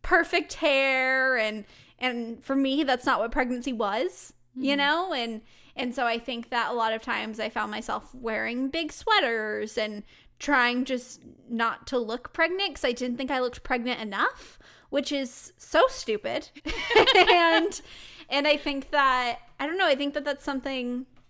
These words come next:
Speaker 1: that I look back on, and I wish that I had taken more bump pictures because I think at the time I didn't feel like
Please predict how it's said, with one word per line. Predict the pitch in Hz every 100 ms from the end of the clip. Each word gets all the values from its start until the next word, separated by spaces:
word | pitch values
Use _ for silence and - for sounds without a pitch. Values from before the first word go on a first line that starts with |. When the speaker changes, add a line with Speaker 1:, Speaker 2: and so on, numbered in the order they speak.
| _ _ _ - _ -
Speaker 1:
that | 262
I | 262
look | 240 254 247
back | 220 240 285
on, | 285 285
and | 254 226 220 - - -
I | - 254
wish | 226 254 254 -
that | 294 247
I |
had | 247 240
taken | 262 233 262
more | 240 233
bump | 226 - - -
pictures | 302 - 370 392 370
because | 294 294 247
I | 226
think | 233 277
at | 262
the |
time | 220 - 226 262 240
I | 214
didn't | 220 233 233
feel | - 233 220 220
like | 214 214 - -